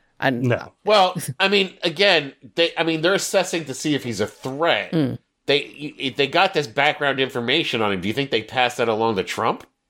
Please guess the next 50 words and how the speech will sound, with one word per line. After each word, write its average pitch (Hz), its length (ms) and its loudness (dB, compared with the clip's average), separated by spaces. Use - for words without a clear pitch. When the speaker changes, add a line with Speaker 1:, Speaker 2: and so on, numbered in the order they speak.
Speaker 1:
No, 233 100 2
no. 175 140 -6
Speaker 3:
Or 143 140 4
do 127 60 -2
they 127 180 2
just 113 240 -2
go, 110 340 2
"Yeah, 214 200 2
he's 104 240 -2
not 117 160 2
a 90 40 -2
threat"? 98 560 -2
Speaker 1:
Right, 196 280 0
but 165 120 0
that 190 220 2
still 247 200 0
means 165 280 2
that 160 100 -4
Trump 156 240 -2
knows 147 340 0
he - 160 0
was 147 160 2
going 156 200 2
to - 80 -4
be 131 280 0
talking 202 320 0
to 135 140 0
this 120 200 0
guy, 120 140 2
Nick 120 180 -4
Fuentes. - 420 -2
I, 156 320 0
I 165 80 2
mean, 160 260 2
I 147 80 -2
guess 156 200 -2
Speaker 3:
No, 202 120 4
no, 196 140 4
but 180 120 4
he, 190 160 0
I 190 140 2
think 226 180 2
what 196 120 4
Trump's 185 200 2
saying 185 180 2
is, 143 120 2
"I 160 100 6
didn't 262 140 -2
know 147 160 4
who - 20 -4